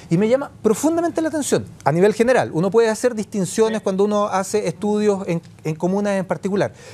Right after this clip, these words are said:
Speaker 1: pero esto es significativo. ¿Y por qué me llama la atención? Porque los municipios, los municipios en general, son la puerta de entrada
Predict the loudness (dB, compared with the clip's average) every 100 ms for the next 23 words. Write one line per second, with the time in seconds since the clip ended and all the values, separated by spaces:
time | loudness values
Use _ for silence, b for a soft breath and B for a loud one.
0 | B 2 2 0 -4 -4 -4 -2 -2 0
1 | -2 0 -2 0 -2 B -4 -2 0 0
2 | 0 -2 -2 -2 -2 -2 -6 -6 -8 -12
3 | -6 -6 2 2 0 -10 -20 -20 -20 -20
4 | -20 -20 -20 0 2 4 2 0 0 -4
5 | -6 -8 -18 -20 -20 -4 2 4 2 0
6 | -4 -2 0 2 2 0 0 -2 -6 B
7 | B B 0 2 6 4 4 2 4 2
8 | 0 2 2 2 -2